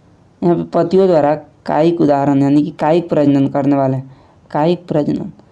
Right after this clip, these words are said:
और ये कैसे होता है? ये मान लीजिए कि पत्ती है और यही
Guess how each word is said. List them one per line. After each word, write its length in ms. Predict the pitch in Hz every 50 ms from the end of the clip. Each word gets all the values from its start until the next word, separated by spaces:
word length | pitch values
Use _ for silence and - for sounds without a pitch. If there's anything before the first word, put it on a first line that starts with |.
| _ _ _ -
और 120 | 180 175 170
ये 60 | 175
कैसे 320 | 170 180 170 165 165 180 175
होता 240 | 160 160 160 170
है? 120 | 160 160 165 - - - _ _ -
ये 160 | - - 170
मान 180 | 165 160 156 156
लीजिए 220 | 160 151 156 165
कि 100 | 165 - - -
पत्ती 400 | - - 151 - - - - 175
है 200 | 165 156 156 160 160 - _ - - - _ _ -
और 240 | 156 160 156 - - - -
यही 220 | 175 170 170 180